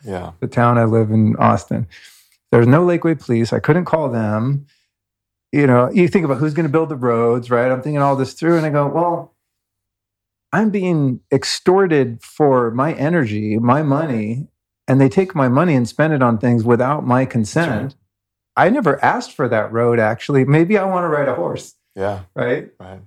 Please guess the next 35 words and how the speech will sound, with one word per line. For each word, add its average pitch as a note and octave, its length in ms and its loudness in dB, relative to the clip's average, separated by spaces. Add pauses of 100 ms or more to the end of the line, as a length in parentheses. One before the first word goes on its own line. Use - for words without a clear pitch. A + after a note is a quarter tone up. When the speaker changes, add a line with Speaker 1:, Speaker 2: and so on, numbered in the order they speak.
(100)
Speaker 2:
So D3 160 0
say, E3+ 500 2
uh, C3 380 2
you B2+ 140 0
know, C#3+ 100 2
I've, C3 240 -2
I'm C3+ 240 0
in C3+ 100 2
a A#2+ 140 2
situation B2+ 600 0
where B2 100 2
I'm A#2 80 0
threatened C3+ 260 0
and A2 100 2
I A2 60 2
wanna A2+ 240 2
call A#2 180 0
the A#2 80 0
police. C#3+ 400 -4
Well, B2 200 0
if - 180 -4
there D#3 100 2
were D#3 120 -2
no D3+ 100 0
police C#3+ 380 0
around, A#2 240 2
then A#2+ 100 2
I A#2 120 2
would A#2+ 120 -4
defend A#2 300 -4
myself, A2+ 500 0
and A2 200 0
I A#2 180 2
would, A#2 280 0
um, A2 520 0